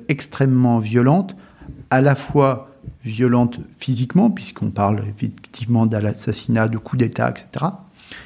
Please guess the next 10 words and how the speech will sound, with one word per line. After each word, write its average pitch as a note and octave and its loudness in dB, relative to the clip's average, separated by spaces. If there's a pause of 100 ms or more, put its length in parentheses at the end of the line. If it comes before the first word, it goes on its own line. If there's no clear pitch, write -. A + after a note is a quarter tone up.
(320)
mais B2+ 4
également, C#3 2
euh, A#2 0 (320)
violente C3+ 2 (180)
politiquement. C#3+ -2 (640)
Et, B2+ 4
euh, G#2 -4 (1040)
il B2 -6
faut, D#3+ 2
euh, A#2 -2